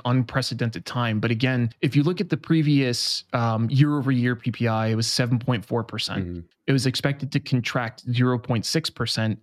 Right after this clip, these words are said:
Speaker 1: and it literally contracted over one, uh, one point two percent.
Speaker 2: Right.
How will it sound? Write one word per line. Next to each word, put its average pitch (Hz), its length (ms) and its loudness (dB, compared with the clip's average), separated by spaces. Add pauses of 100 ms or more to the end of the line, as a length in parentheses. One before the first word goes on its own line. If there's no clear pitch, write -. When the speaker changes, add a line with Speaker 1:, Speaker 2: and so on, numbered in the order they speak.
Speaker 1:
and 131 120 4
it 123 120 -2
literally 127 400 2
contracted 113 720 -4
over 113 600 0
one, 120 520 0 (140)
uh, 131 80 2 (100)
one 135 380 2
point 123 180 0
two 117 120 0
percent. - 380 -8 (300)
Speaker 2:
Right. 78 320 0